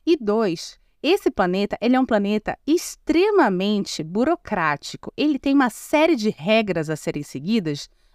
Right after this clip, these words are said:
da qual este terráqueo não conhece. Isso vai gerar, além de problemas, é, de, de, dessa, desse choque cultural, né, das pessoas olharem ele, acharem ele estranho, por ele ter o seu gênero definido e por ele ser negro,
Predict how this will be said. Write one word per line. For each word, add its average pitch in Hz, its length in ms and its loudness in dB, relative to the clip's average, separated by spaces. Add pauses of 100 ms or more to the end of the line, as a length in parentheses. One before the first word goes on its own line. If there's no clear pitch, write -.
da 277 180 4
qual 170 360 -2
este 285 680 0 (200)
terráqueo 208 560 0
não 226 200 4
conhece. 262 760 0 (400)
Isso 349 360 2
vai 262 160 4
gerar, 202 540 0
além 262 560 2 (360)
de 226 160 2
problemas, 170 840 0 (100)
é, 170 400 -2
de, 190 160 -4
de, 190 140 0
dessa, 190 600 0
desse 196 200 -2
choque 214 320 -2
cultural, 214 520 2
né, 202 100 0
das 185 160 -2
pessoas 185 340 -2
olharem 175 480 0
ele, 175 160 0
acharem 165 320 -2
ele 165 100 -2
estranho, 175 600 0
por 165 200 0
ele 165 100 -2
ter 170 180 -2
o 160 100 0
seu 165 200 -2
gênero 160 320 -2
definido 160 580 -2
e 185 100 -2
por 175 240 0
ele 151 480 -2
ser 160 240 -6
negro, 190 380 0